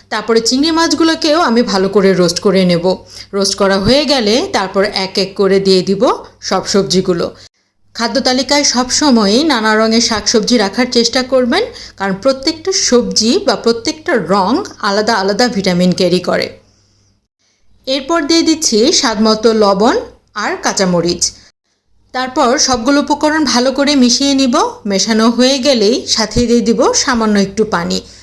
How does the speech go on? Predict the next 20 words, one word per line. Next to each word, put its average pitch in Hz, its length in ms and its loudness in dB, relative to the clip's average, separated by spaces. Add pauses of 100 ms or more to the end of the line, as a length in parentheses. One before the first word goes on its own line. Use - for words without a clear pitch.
(140)
খুব 277 140 -12
বেশি 254 240 0
পানি 262 240 -2
ব্যবহার 262 480 0
করবেন 269 360 2 (100)
না, 330 80 2 (340)
কারণ 208 260 -4
সবজিগুলো 240 560 2
থেকেও 277 400 -2 (200)
একটা 226 240 -4
আলাদা 185 240 0
পানি 185 240 0
বের 175 240 2
হবে। 190 260 0 (520)
তারপর 254 260 -2 (120)
ঢাকা 254 220 0
দিয়ে 285 200 0
দিচ্ছি 269 300 0 (140)
সবজিগুলো 220 520 2
সিদ্ধ 226 260 0